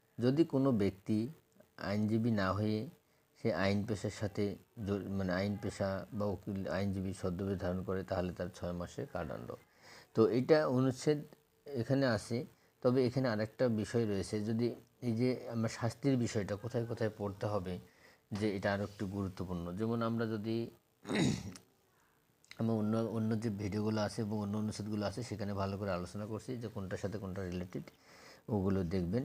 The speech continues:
আমি আই বাটনে এবং বা, উম, দিয়ে দেবো, অথবা ভিডিও ডেসক্রিপশনে আমি এই লিঙ্কটা দিয়ে দেবো।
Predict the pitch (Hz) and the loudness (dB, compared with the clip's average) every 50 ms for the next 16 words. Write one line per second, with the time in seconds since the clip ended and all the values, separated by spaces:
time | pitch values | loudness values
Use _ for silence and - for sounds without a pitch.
0 | 170 - - 107 92 90 90 87 85 82 80 - 80 95 98 98 90 95 90 - | -4 -6 -6 -4 -2 0 0 -2 -2 -4 -6 -6 -4 -4 -2 -2 -2 -4 -4 -4
1 | 92 90 90 90 87 82 87 104 123 - _ _ _ _ _ _ _ 123 107 101 | -4 -4 -4 -4 -4 -6 -8 -10 -14 -18 _ _ _ _ _ _ _ -6 -2 -2
2 | 95 90 95 92 90 90 90 90 80 80 95 95 90 78 - 95 95 92 104 101 | 0 2 2 2 2 2 0 0 -2 -4 -4 -4 -4 -4 -4 -6 -4 -2 0 0
3 | 92 95 98 107 131 123 104 - 101 98 92 85 92 107 101 95 110 107 104 98 | 0 0 -2 -2 -2 -2 -2 -2 -2 -2 -2 0 0 0 2 2 2 2 2 2
4 | 107 - - - 107 - - 113 113 113 110 104 101 98 98 87 87 87 82 - | 0 -2 -2 -2 -4 -2 0 0 0 0 0 0 0 0 0 0 -2 -2 -4 -4
5 | 87 78 - 78 73 80 76 | -4 -4 -4 -4 -6 -8 -10